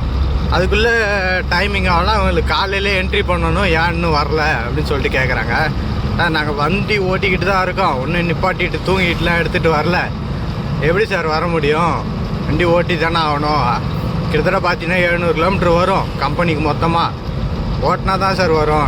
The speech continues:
வண்டி ஓட்டிகிட்டே தான் இருக்கோம், நான் ஒன்றும் ஆல்ட்டு போடல" அப்படின்னு சொல்லிட்டு சொல்றேன். அவங்க ஒரு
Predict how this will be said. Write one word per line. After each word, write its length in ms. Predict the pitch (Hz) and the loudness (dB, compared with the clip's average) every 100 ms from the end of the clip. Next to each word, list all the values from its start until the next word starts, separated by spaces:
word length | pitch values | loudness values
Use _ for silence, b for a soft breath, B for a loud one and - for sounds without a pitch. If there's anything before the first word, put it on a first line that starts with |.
| 123 - | 0 0
வண்டி 220 | - - | 0 0
ஓட்டிகிட்டே 520 | 175 165 170 185 175 180 | 2 2 2 0 0 0
தான் 120 | 190 180 | 0 0
இருக்கோம், 300 | 180 180 113 - - - - - - - - - 135 | 0 -2 -2 -6 -6 -4 -4 -4 -4 -4 -2 -2 -2
நான் 160 | 139 143 | 0 0
ஒன்றும் 260 | 151 175 156 | 0 0 0
ஆல்ட்டு 220 | 185 175 160 | -2 -2 -2
போடல" 280 | 160 151 147 147 123 | 0 2 2 0 0
அப்படின்னு 260 | 135 175 170 | -2 0 0
சொல்லிட்டு 260 | 160 143 | 0 -2
சொல்றேன். 320 | 151 151 147 131 147 - - - - 175 | -2 0 0 0 -2 -6 -6 -6 -4 -2
அவங்க 180 | 208 214 | 0 2
ஒரு 100 | 220 | 2